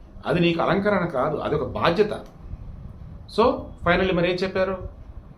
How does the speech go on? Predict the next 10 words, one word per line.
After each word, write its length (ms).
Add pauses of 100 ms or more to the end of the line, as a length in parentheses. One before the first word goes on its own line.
(160)
ఎట్టి 320
పరిస్థితుల్లో 460
కూడా 580
రాజకీయాల్లో 640
ఉన్నప్పుడు 500
నిలబడాలంటే, 880
అందరి 320
చేత 160
గౌరవం 260
పడాలంటే 680